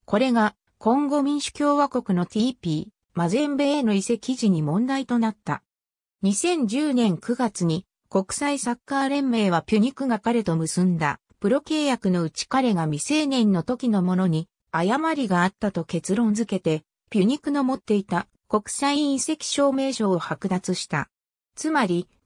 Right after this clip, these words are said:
この判断によって彼は、マゼンベに公式に加入した。二千十二年二月には一年契約で、ポルトガルのエフシーポルトへ、レンタル移籍し、Bチームで出場した。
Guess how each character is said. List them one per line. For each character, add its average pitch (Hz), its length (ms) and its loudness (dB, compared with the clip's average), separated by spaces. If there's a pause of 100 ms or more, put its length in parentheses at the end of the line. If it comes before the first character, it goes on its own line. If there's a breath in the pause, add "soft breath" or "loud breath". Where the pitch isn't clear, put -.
こ - 120 -2
の 262 140 2
判 294 280 -2
断 226 220 2
に 190 100 4
よ 180 120 0
っ - 20 -4
て 185 200 -4
彼 175 260 0
は、 139 180 0 (240)
マ 151 160 0
ゼ 226 160 0
ン 285 100 -4
ベ 269 120 0
に 254 120 -2
公 240 220 0
式 247 240 -2
に 226 140 2
加 - 160 -2
入 214 200 4
し - 140 -4
た。 151 240 -6 (420)
二 180 140 0
千 320 260 -2
十 254 240 0
二 269 160 2
年 202 240 4
二 156 140 2
月 233 280 0
に 220 160 2
は 202 100 2
一 196 280 -2
年 277 220 -2
契 269 240 0
約 180 300 -2
で、 160 200 -2 (240)
ポ 180 120 0
ル 277 100 2
ト 311 140 0
ガ 285 140 2
ル 269 80 0
の 254 160 2
エ 233 80 4
フ 285 160 -4
シ 294 260 -2
ー 269 60 -6
ポ 269 180 -2
ル 220 100 0
ト 190 140 -2
へ、 156 140 0 (260)
レ 170 140 2
ン 262 80 -2
タ 262 180 -2
ル 262 120 -2
移 262 100 -2
籍 - 280 -4
し、 - 300 -6 (240)
B 240 220 2
チ 330 260 0
ー 262 40 2
ム 220 100 2
で 180 140 0
出 - 300 -2
場 180 240 0
し - 140 -6
た。 - 240 -4